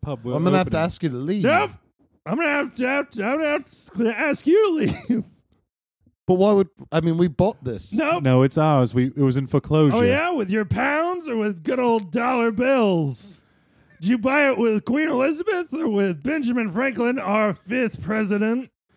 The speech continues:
Speaker 1: I,
Speaker 3: Not
Speaker 1: I'm,
Speaker 3: that you people would know that.
Speaker 1: I'm
Speaker 3: And I
Speaker 1: actu-
Speaker 3: do mean you people.
Speaker 1: I'm pretty positive that
Speaker 3: Since
Speaker 1: he wasn't.
Speaker 3: you can't say that anymore, but, you know, just watch me.
Speaker 2: Uh,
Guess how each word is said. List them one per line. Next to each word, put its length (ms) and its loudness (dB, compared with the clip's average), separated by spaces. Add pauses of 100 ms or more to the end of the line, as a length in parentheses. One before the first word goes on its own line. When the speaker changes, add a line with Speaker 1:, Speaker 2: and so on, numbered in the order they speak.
(120)
Speaker 1:
I, 220 -4
Speaker 3:
Not 240 2
Speaker 1:
I'm, 60 -10
Speaker 3:
that 200 -2
you 300 4
people 480 0
would 200 -4
know 220 0
that. 380 -4
Speaker 1:
I'm 160 0
Speaker 3:
And 120 2
I 100 2
Speaker 1:
actu- 100 -4
Speaker 3:
do 200 4
mean 440 0 (220)
you 580 6
people. 1000 0
Speaker 1:
I'm 220 -10
pretty 220 -2
positive 480 -2
that 80 -4
Speaker 3:
Since 200 0
Speaker 1:
he 60 0
wasn't. 220 0
Speaker 3:
you 100 0
can't 160 0
say 320 -2
that 260 0
anymore, 580 0
but, 200 -8 (160)
you 120 -6
know, 120 -6
just 260 -12 (160)
watch 220 -12
me. 380 -4 (1040)
Speaker 2:
Uh, 120 -2